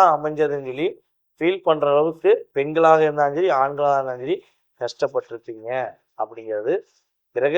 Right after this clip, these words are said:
ரீதியாக, கோச்சார ரீதியாக எடுத்த பலன்கள் கடந்த காலங்கள்ல. So, இதெல்லாம் நடந்தது உண்மை என்றால் உங்களுடைய கருத்துக்களை கீழே கமெண்ட்ஸ்ல கொடுங்க. இனிமே நடக்க போற விஷயங்களை நான் உங்களுக்கு சொல்றேன், ஓகேவா? So, எட்டாம் இடத்தில் அமரப்போகின்ற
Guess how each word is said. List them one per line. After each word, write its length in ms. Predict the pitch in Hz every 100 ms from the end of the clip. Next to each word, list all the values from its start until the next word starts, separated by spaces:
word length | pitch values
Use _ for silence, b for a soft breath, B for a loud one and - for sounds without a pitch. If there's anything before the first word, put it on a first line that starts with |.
| 170
ரீதியாக, 440 | 156 135 131 139 165
கோச்சார 360 | 135 143 156 143 127
ரீதியாக 380 | 120 117 117 139 127
எடுத்த 300 | 117 - 175 180 _
பலன்கள் 440 | 117 117 120 131 196 -
கடந்த 260 | 120 120 120 113
காலங்கள்ல. 420 | 110 104 95 107 _
So, 60 | 220 214
இதெல்லாம் 420 | 185 175 196 247
நடந்தது 380 | 190 190 208 214 185
உண்மை 240 | 175 185 185 156
என்றால் 440 | 123 117 127 139 110 92 _ _ _ _ _
உங்களுடைய 320 | 135 139 127 120
கருத்துக்களை 440 | 139 139 123 127 160
கீழே 200 | 135 127 123
கமெண்ட்ஸ்ல 460 | 120 123 131 - 117
கொடுங்க. 260 | 123 123 135 - _ _ 165
இனிமே 340 | 220 214 220 240
நடக்க 240 | 185 175 190 165
போற 120 | 160 135
விஷயங்களை 340 | - 127 147 190 123
நான் 240 | 135 226 196
உங்களுக்கு 340 | 127 110 101
சொல்றேன், 240 | 80 78 _ 113
ஓகேவா? 320 | 110 117 151 - _ _ _ _ -
So, 80 | 131 104 131 - _ -
எட்டாம் 400 | - 285 277 262 214
இடத்தில் 400 | 185 180 165 156
அமரப்போகின்ற 600 | 160 160 160 147 135